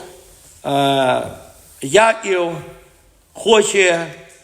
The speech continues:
забрати первородство. А Ісав, ми бачимо, він не цінує,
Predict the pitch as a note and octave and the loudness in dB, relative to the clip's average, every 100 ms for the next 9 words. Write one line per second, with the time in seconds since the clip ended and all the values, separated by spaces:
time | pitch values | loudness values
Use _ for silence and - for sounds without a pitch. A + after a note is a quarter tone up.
0 | _ _ _ _ _ A2 D3+ D3+ E3+ F#3+ | _ _ _ _ _ 0 2 2 2 0
1 | G3 E3+ E3+ D#3 D3+ D#3 C3 - - F#2+ | 0 -8 -6 -4 -2 0 -2 -6 -14 -16
2 | E2+ G2 _ _ _ _ - D#3 E3 D#3 | -20 -20 _ _ _ _ -2 2 2 0
3 | D#3+ D#3 - A#3 A3 F#3+ E3+ F#3+ G3+ F#3+ | -4 -4 0 2 2 0 0 2 2 2
4 | F#3 F3 E3 F#3+ G#3 G3+ F#3 - - _ | -4 -6 -4 -2 -2 -2 -6 -12 -20 _
5 | _ - C3+ F#3+ A3 A3 G#3 F3 - G3 | _ -16 -8 0 2 2 0 -4 -6 -2
6 | F3 F3 G#3+ G3 D3 B2+ A#2 | -2 -2 -2 -2 -4 -4 -6